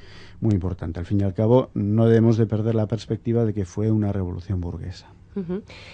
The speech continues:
Speaker 2: Eh, ¿cómo afectó la Revolución Francesa a las provincias vascas dentro del Reino de Francia? Porque la organización tradicional de las comunidades
Speaker 1: Ujú.
Speaker 2: vascas, eh, se echó por tierra.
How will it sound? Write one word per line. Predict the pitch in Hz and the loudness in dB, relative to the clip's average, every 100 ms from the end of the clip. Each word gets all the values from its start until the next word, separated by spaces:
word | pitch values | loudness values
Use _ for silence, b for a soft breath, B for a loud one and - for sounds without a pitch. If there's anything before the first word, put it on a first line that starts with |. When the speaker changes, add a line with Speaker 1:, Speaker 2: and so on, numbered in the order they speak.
| B | B
Speaker 2:
Eh, | - 147 | -10 -8
¿cómo | - 180 | -4 -4
afectó | 208 190 - 196 | -4 -6 -4 -4
la | 175 | -2
Revolución | 170 165 165 165 | 0 0 0 -2
Francesa | 165 175 175 214 175 151 147 | -4 -4 -4 -4 -4 -2 -2
a | - 156 | -4 -4
las | 151 151 156 - | -4 -4 -6 -8
provincias | - 160 170 170 175 165 | -6 -2 -2 -2 -4 -4
vascas | 170 - 160 156 | -6 -4 -4 -2
dentro | 165 165 | -4 -2
del | 165 160 | -2 0
Reino | 165 170 | 0 0
de | 160 160 | 0 -2
Francia? | 202 208 165 | -4 -4 -4
Porque | 147 143 156 | -6 -6 -4
la | 147 | -4
organización | 143 151 156 151 180 | -2 -4 -6 -4 -4
tradicional | 180 165 165 - 160 156 170 202 190 | -2 -2 -4 -4 -4 -4 -6 -8 -8
de | 143 | -8
las | 143 143 | -8 -8
comunidades | - 147 147 151 156 | -8 -6 -4 -4 -2
Speaker 1:
Ujú. | 117 | 0
Speaker 2:
vascas, | 104 95 95 - | 0 0 -4 -8
eh, | 156 139 135 - b b b | -10 -8 -10 -14 b b b
se | - 139 | -16 -8
echó | 151 | -8
por | 131 | -6
tierra. | 127 233 - | -8 -8 -12